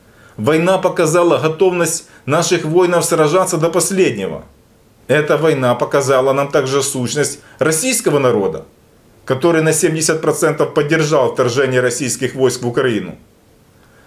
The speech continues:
Но эта война показала и обнажила другое, а именно коррупцию и воровство в нашем государстве.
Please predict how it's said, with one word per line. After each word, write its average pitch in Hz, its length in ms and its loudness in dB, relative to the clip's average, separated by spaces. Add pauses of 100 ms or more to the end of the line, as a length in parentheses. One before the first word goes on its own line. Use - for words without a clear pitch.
(160)
Но 131 220 2
эта 185 260 0
война 170 360 2
показала 160 600 0
и 156 120 2
обнажила 156 520 2
другое, 151 640 2 (460)
а 120 80 2
именно 170 300 2
коррупцию 165 760 -2 (340)
и 135 100 0
воровство 160 560 2
в 160 60 0
нашем 156 300 0
государстве. 120 800 -2